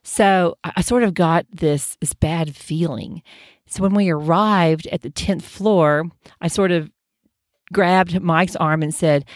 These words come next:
"Hey, let's look out the window here. Um, you know, the landscape is so pretty." Well, this man, rather than going to his room, he, he stood there by us for a minute.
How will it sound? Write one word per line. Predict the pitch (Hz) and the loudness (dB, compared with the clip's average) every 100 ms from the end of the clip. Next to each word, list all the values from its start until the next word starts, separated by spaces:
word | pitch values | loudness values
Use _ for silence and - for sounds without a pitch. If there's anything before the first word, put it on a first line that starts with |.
| _ | _
"Hey, | - 233 208 | -4 0 2
let's | 202 - 196 | 2 0 -2
look | 202 | 0
out | 190 - | 0 0
the | |
window | 143 165 165 147 | 0 0 0 -2
here. | 135 131 117 - - - - 170 | -2 -4 -4 -6 -14 -20 -10 -4
Um, | 160 147 - - _ _ | -2 -2 -8 -16 _ _
you | 175 | 0
know, | 151 139 | 0 0
the | 165 | -2
landscape | 143 160 185 190 143 143 | 0 2 2 0 -2 -2
is | 143 | -4
so | - 165 156 | 0 0 0
pretty." | - 180 156 113 - - - - | -2 -2 0 -4 -10 -18 -20 -8
Well, | 185 185 | 0 2
this | 196 180 160 | 2 0 -4
man, | 185 160 175 214 185 151 147 156 175 - _ _ _ _ _ _ | -6 -2 0 0 0 0 -2 -2 -6 -10 _ _ _ _ _ _
rather | 170 175 208 | 0 4 4
than | 196 160 147 | 2 0 2
going | 165 180 180 175 | 2 4 2 2
to | 170 | 0
his | 147 180 180 180 | 2 2 0 -2
room, | 170 190 180 139 139 | 0 2 2 2 -2
he, | 170 165 190 196 190 - _ | -6 -4 -2 -2 -4 -10 _
he | - 190 | -6 -4
stood | 165 - - 240 247 | -4 -8 -4 -2 -2
there | 208 175 | -4 -4
by | 156 - 143 180 185 | -8 -10 -8 -4 -2
us | 135 151 - | -2 -6 -10
for | - - | -10 -6
a | 139 | -6
minute. | 139 120 - - - | -4 -6 -8 -10 -14